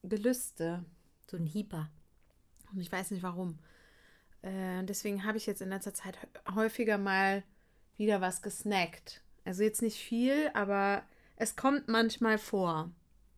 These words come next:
Speaker 1: Und deswegen würde ich mich jetzt momentan als Flexitarierin bezeichnen.
Speaker 2: Okay, aber ist ja auch eigentlich egal, wie man
Speaker 1: Ja,
Speaker 2: sich
Speaker 1: voll.
Speaker 2: bezeichnet.
Speaker 1: Das kann man, das kann ja auch jede und jeder so entscheiden, wie sie's möchte.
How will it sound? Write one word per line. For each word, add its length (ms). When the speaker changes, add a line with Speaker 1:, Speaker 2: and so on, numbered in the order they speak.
Speaker 1:
Und 120
deswegen 320
würde 160
ich 80
mich 160
jetzt 200
momentan 340
als 200
Flexitarierin 880
bezeichnen. 640
Speaker 2:
Okay, 380
aber 180
ist 120
ja 60
auch 80
eigentlich 320
egal, 320
wie 80
man 160
Speaker 1:
Ja, 280
Speaker 2:
sich 80
Speaker 1:
voll. 180
Speaker 2:
bezeichnet. 400
Speaker 1:
Das 200
kann 180
man, 260
das 160
kann 160
ja 180
auch 60
jede 680
und 180
jeder 540
so 120
entscheiden, 500
wie 80
sie's 220
möchte. 340